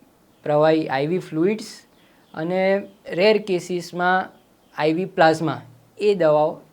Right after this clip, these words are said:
ચડાવવી પડતી હોય છે. પણ મેં જેમ વાત કરી એમ, સિત્તેર ટકા દર્દીઓમાં માઇલ્ડ ડેન્ગ્યુ, બાકીના વીસથી પચીસ ટકા દર્દીઓમાં મોડરેટ ડેન્ગ્યુ.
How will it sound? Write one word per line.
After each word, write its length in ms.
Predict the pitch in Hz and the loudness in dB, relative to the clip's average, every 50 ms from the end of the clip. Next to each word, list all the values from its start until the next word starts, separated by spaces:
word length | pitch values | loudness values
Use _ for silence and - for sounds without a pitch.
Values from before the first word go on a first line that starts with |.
| _ - | _ -2
ચડાવવી 340 | 170 147 151 147 147 151 | 0 2 2 2 2 0
પડતી 480 | 151 151 147 135 131 - - 143 151 - - _ _ - | -2 -4 -6 -8 -8 -6 -10 -12 -12 -12 -18 _ _ 0
હોય 140 | - 151 143 | 0 2 2
છે. 220 | - - 117 110 107 - _ _ _ _ _ _ _ _ _ _ _ _ _ _ _ _ _ _ _ | 0 -4 -12 -14 -16 -20 _ _ _ _ _ _ _ _ _ _ _ _ _ _ _ _ _ _ _
પણ 160 | - 208 214 214 | -4 -2 0 0
મેં 140 | 214 220 | 2 4
જેમ 180 | 220 226 226 214 | 4 4 4 4
વાત 260 | 208 196 202 196 196 | 4 2 2 2 0
કરી 120 | 214 196 190 | -2 -2 0
એમ, 220 | 175 160 160 160 - _ _ _ _ _ _ _ _ _ _ _ | -2 -2 -6 -8 -14 _ _ _ _ _ _ _ _ _ _ _
સિત્તેર 680 | - - 180 170 - _ _ - 233 226 233 226 226 - - - _ _ _ _ - _ - - | -12 -12 -12 -12 -12 _ _ 6 8 8 8 8 6 0 -12 -18 _ _ _ _ -20 _ -4 -4
ટકા 260 | 190 190 202 196 202 | -2 0 2 2 2
દર્દીઓમાં 760 | 190 185 180 175 175 190 196 190 185 185 185 185 190 190 185 | 2 2 0 0 0 0 0 0 0 0 -2 -2 -2 -2 0
માઇલ્ડ 280 | 180 180 190 190 190 180 | 2 4 4 4 4 2
ડેન્ગ્યુ, 360 | 165 160 156 156 151 151 156 | 0 0 0 -2 -4 -6 -4
બાકીના 480 | 156 160 165 160 165 190 190 196 190 | 0 0 0 0 0 -4 -4 -2 -2
વીસથી 320 | 185 170 175 156 - - 196 | -2 -2 -4 -6 -6 -10 -10
પચીસ 400 | 196 - 180 - - 196 175 - - | -4 -4 -4 -4 -4 -12 -10 -4 -4
ટકા 220 | 180 170 185 175 | -4 -2 -2 -2
દર્દીઓમાં 520 | 170 175 165 160 156 170 170 165 170 175 | 0 0 -2 -2 -2 -4 -4 -2 -4 -4
મોડરેટ 440 | 180 175 180 180 165 175 185 175 160 | -2 -2 -2 -2 0 0 -2 -2 0
ડેન્ગ્યુ. 360 | 147 143 139 143 139 139 135 | -2 -4 -4 -4 -6 -8 -10